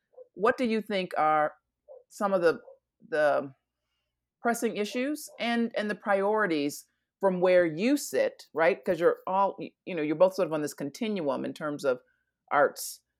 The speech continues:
um, activism. And Carla, when you said that you went to school for film, I, I, my,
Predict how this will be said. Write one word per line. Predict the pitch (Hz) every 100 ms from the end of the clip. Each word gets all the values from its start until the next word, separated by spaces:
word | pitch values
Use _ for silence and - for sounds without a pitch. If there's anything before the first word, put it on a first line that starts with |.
| _ -
um, | 139 131
activism. | 170 175 156 143 123 123 -
And | - 156 147 143 - _ _ _ _ _ _ - 233
Carla, | 196 156
when | 151 151
you | 151
said | - 160 143 -
that | 131 151
you |
went | 151 147
to |
school | - 156
for | 151
film, | 143 208 180 143 143 -
I, | 156 175 -
I, | 160 -
my, | 156 170 190